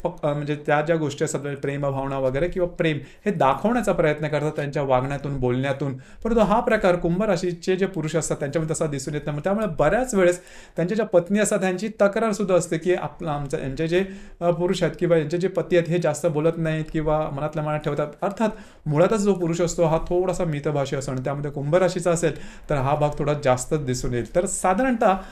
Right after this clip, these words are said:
हा प्रकार थोडा दिसून येईल, पण तो ते या अर्थाने त्यांच्यामध्ये भावून, भावुकता नाही आहे का किंवा काय,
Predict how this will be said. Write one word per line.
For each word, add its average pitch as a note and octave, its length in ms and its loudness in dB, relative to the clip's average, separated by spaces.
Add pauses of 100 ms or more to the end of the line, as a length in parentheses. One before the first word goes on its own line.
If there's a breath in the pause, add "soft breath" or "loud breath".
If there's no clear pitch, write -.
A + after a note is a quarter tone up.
(180 loud breath)
हा A#3+ 80 2
प्रकार A3 300 2
थोडा G3+ 160 2
दिसून G3+ 220 2
येईल, F#3 120 0
पण G3+ 140 0
तो A#3 60 0
ते G#3+ 400 2 (480 loud breath)
या C#3+ 140 4
अर्थाने F#3+ 600 2
त्यांच्यामध्ये E3 540 2
भावून, B2 400 -4 (100)
भावुकता B2+ 460 -2
नाही D#3 280 -2
आहे D3+ 100 -2
का D3+ 100 -2
किंवा D3 260 -4
काय, D3+ 200 -4